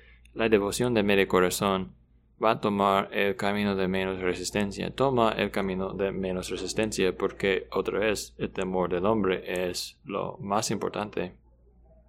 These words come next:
Así que, ¿qué tenemos aquí? ¿Qué sucede?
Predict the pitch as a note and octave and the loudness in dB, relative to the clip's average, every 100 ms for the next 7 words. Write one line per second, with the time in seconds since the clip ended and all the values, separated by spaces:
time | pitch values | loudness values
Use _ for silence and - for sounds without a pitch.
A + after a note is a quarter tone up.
0 | _ _ _ _ _ - - - - A2+ | _ _ _ _ _ -20 -20 -20 -10 -6
1 | B2+ A2+ - A2+ A2+ A2 G2+ F#2 F2+ F#2+ | -2 -4 4 4 4 2 -2 -2 -2 -4
2 | F2+ B2 G#2 F2+ F#2 A#2 C3 G#2+ | 0 0 2 -2 0 2 4 2